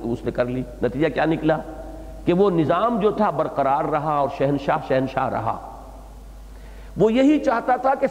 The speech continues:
سب لوگ میرے جو ہے مان لیں محمد کو صلی اللہ علیہ وسلم۔ اس نے دربار میں بلا کر ابو سفیان سے جو مکالمہ کیا ہے وہ تاریخ کا ایک اہم یعنی چیپٹر ہے سیرت النبی کا، کہ کس طرح اس نے ایک ایک سوال کر کے حقیقت کو ابو، ابو سفیان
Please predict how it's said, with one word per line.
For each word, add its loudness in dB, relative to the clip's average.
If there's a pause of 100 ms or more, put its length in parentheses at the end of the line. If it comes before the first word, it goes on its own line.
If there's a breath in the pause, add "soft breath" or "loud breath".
سب 0
لوگ 4
میرے 2
جو 0
ہے 0
مان 0
لیں -4
محمد -4
کو -8
صلی -10
اللہ -6
علیہ -6
وسلم۔ -14 (500 loud breath)
اس 0
نے 2
دربار 0
میں 2
بلا 2
کر 0
ابو 0
سفیان 0
سے 0
جو -2
مکالمہ -2
کیا 0
ہے -2
وہ -2
تاریخ -2
کا 0
ایک -2
اہم 2 (280)
یعنی -2
چیپٹر 0
ہے -2 (200)
سیرت 0
النبی 0
کا، -2 (680 loud breath)
کہ 4 (100)
کس 6
طرح 0
اس 2 (100)
نے 2
ایک 2
ایک 0
سوال 0
کر 2
کے 0
حقیقت -2
کو 0 (100)
ابو، 4 (440)
ابو 2
سفیان 2